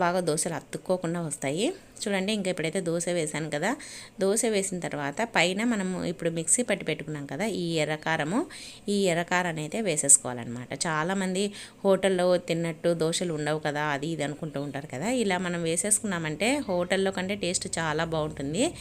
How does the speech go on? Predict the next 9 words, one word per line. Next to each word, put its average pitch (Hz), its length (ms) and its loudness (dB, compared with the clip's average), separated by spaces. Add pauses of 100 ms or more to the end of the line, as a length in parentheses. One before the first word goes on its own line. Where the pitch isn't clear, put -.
(420)
ఇలా 185 120 4 (100)
ఎర్రకారం 185 440 0
మొత్తం 180 240 -2 (120)
స్ప్రెడ్ 165 300 -2
చేసిన 165 260 2
తర్వాత 143 280 -2 (160)
పైన 202 200 6 (100)
పప్పుల 160 300 -2
పొడి 147 120 0